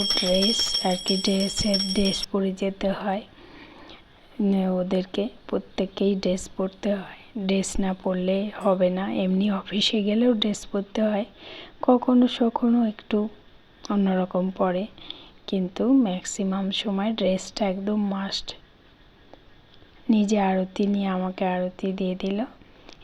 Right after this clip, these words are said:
এবার আমিও ওর ভাত বেড়ে একদম রেডি করেই রেখেছিলাম। এবারে একটু বড়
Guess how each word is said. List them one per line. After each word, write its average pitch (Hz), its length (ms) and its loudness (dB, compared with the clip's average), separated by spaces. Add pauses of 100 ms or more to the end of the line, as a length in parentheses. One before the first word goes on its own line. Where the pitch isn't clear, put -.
(120)
এবার 196 220 2 (140)
আমিও 185 320 0 (180)
ওর 185 120 2 (160)
ভাত 190 280 -2 (160)
বেড়ে 196 300 2 (640)
একদম 190 300 -2 (120)
রেডি 185 340 -2
করেই 196 280 0 (120)
রেখেছিলাম। 202 640 -4 (640)
এবারে 190 360 2 (120)
একটু - 240 -6 (100)
বড় 190 160 4